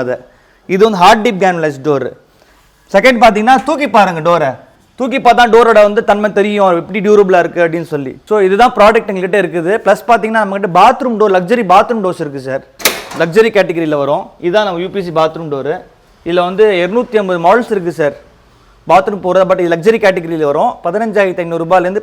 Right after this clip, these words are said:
பத்தொன்பதாயிரத்தி ஐந்நூறு ரூபாய் வரைக்கும் டோர் இருக்கு. ஒரு வாட்டி போட்டிங்கன்னா லைஃப் டைம் கிடக்கும், டோர் ஒண்ணுமே ஆகாது.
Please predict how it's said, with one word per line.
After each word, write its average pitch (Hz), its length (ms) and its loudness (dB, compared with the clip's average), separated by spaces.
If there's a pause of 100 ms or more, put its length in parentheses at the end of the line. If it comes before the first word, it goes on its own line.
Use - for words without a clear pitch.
பத்தொன்பதாயிரத்தி 185 580 -2
ஐந்நூறு 160 160 -6
ரூபாய் 156 120 0
வரைக்கும் 170 200 -4
டோர் 160 180 0
இருக்கு. 147 200 -8 (680)
ஒரு 170 180 -2
வாட்டி 214 300 2
போட்டிங்கன்னா 202 500 -2 (240)
லைஃப் 180 240 -4
டைம் 208 200 -6
கிடக்கும், 165 300 -4
டோர் 165 160 -2
ஒண்ணுமே 170 200 -4 (100)
ஆகாது. 151 320 -4